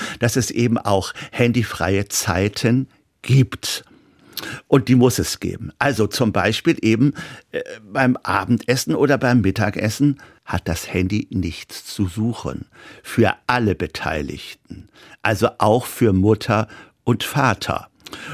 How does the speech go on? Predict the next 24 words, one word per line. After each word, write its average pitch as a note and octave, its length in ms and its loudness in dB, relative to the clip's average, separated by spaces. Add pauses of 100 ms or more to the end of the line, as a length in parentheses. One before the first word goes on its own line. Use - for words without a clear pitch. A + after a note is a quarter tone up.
(160)
Und, A2+ 400 4 (280)
äh, A2+ 260 2
es - 280 -6
gibt C#3+ 220 0
ja B2+ 100 6
so G#2+ 120 4
einen G2+ 520 2 (200)
Pädagogen, A2+ 520 4
den G#2+ 140 4
ich G2 100 0
immer A#2 200 2
wieder F#2 180 2
zitiere, C#3+ 420 0
Pestalozzi, A2+ 600 2 (180)
der A#2+ 60 4
hat - 80 0
mal C3+ 80 2
geschrieben, D3+ 280 0 (160)
„Erziehung, F3 680 2 (260)
Erziehung C#3+ 360 2
ist - 200 -4
Vorbild D3 320 2
und - 180 -4
Liebe. C#3 400 0